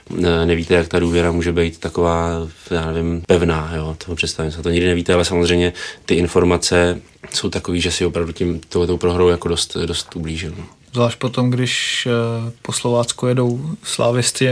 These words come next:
Speaker 2: do Plzně, mezi tím ještě mají zápas, eh, Evropské ligy, tak tam to bude asi určitě klíčový tři zápasy teďkom po té Jihlavě,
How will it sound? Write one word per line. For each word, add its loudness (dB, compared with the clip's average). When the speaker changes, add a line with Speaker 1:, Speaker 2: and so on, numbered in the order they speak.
Speaker 2:
do 2
Plzně, 6
mezi -2
tím -2
ještě 0
mají 2
zápas, 2
eh, 0
Evropské 0
ligy, 4
tak 0
tam 0
to 0
bude 2
asi 0
určitě -6
klíčový -4
tři -4
zápasy -4
teďkom -8
po -10
té -6
Jihlavě, 2